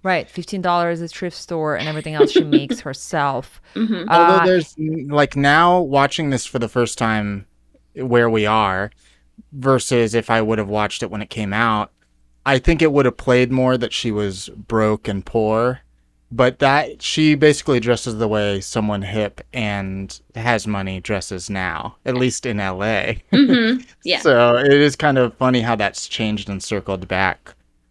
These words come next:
Speaker 2: Right, right. Like, she does have a car.
Speaker 1: She has a car.
Speaker 3: <laughs> Oh, a
Speaker 2: Mm-hmm.
Speaker 3: great car.
Speaker 2: Yeah.
Speaker 1: I really like the car. I, I was shocked when they, like, revealed that, like, she has a car that looks very unique and s-,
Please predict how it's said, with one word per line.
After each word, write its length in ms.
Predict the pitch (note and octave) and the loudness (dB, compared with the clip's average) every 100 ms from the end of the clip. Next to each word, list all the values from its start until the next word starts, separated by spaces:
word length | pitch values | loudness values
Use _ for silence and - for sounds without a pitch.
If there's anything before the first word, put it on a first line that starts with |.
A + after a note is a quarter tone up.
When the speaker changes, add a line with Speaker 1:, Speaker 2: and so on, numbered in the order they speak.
| _ _ _ | _ _ _
Speaker 2:
Right, 280 | G3+ F#3 A2+ - | 0 0 0 0
right. 180 | F#3 C#3 | 0 2
Like, 120 | G3+ | 0
she 140 | A#3+ | 0
does 220 | A3 G3 | 0 0
have 160 | G3+ F#3 | -2 -4
a 80 | F3 | -4
car. 420 | - D#3 - - _ _ _ _ _ _ _ - | -4 -4 -6 -14 _ _ _ _ _ _ _ 0
Speaker 1:
She 140 | D4+ | 2
has 260 | D4 F4+ D#4 | 4 4 4
a 60 | |
car. 520 | C#4 D#4+ F#4+ F4+ B2 - | 2 4 6 4 2 0
Speaker 3:
<laughs> 40 | |
Oh, 200 | G3 F3+ - | 0 0 4
a 80 | F3+ | 4
Speaker 2:
Mm-hmm. 240 | A3+ F#3 | 4 0
Speaker 3:
great 460 | A3+ B3 C4+ A#3+ - | -4 4 6 6 4
car. 460 | - B2+ G#2+ G2+ - - | 2 4 4 2 -4 -2
Speaker 2:
Yeah. 140 | F3+ | 2
Speaker 1:
I 300 | G#3+ F4+ A#4+ C#4+ | 4 6 6 4
really 240 | E4+ F4 | 2 4
like 180 | E4 E4+ | 2 0
the 80 | D#4 | 2
car. 240 | F4 C#4+ | 6 6
I, 220 | - B3+ | 4 2
I 140 | - C4+ | 4 2
was 300 | D#4 B3 A#3+ | 0 -6 -8
shocked 540 | - C4 C#4+ D#4+ - | -2 4 6 4 2
when 460 | A3 A3 G#3+ G#3 F#3 _ _ _ _ - | 0 0 0 -4 -8 _ _ _ _ 2
they, 160 | A3+ | 4
like, 240 | A#3 G#3 G3 - - - | 6 2 0 -16 -20 -20
revealed 720 | E3 F3 G#3+ F3+ A3+ A#3 G#3+ | -12 -4 -2 0 4 4 2
that, 100 | D#3+ | 0
like, 140 | E3+ | -2
she 180 | - G#3 | -2 -2
has 220 | F#3 F#3 | 0 0
a 80 | F3+ | -2
car 420 | - E3+ D#3 E3+ | -4 0 2 2
that 140 | D3+ D#3+ | 0 -4
looks 160 | E3+ | -4
very 180 | F3+ F3 | -4 -2
unique 540 | E3 D#3+ D#3 D#3 F#3 | -2 -4 -6 -6 -8
and 80 | D#3+ | -10
s-, 160 | - | -12